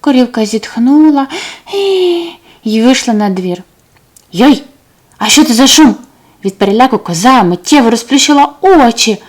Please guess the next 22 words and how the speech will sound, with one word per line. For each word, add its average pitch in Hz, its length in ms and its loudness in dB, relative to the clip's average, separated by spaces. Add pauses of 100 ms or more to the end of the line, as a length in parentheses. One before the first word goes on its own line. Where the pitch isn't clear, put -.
(400)
"Може, 254 360 -2
це 269 140 -4
той 262 260 0
тигр, 247 760 0 (160)
про 339 120 0
якого 269 420 2
розповідала 214 680 0
фермерка?" 185 1080 0 (760)
Про 262 140 -4
всяк 190 320 -2
випадок 220 500 -6 (380)
коза 180 560 0
і 170 100 -2
поні 247 380 2
зачинили 196 520 -2
двері. 160 420 -4 (1500)
На 202 280 -2
дворі 196 460 -2
було 180 340 -2
чутно 262 500 2
рохкання 214 480 0
свиней. 156 760 -6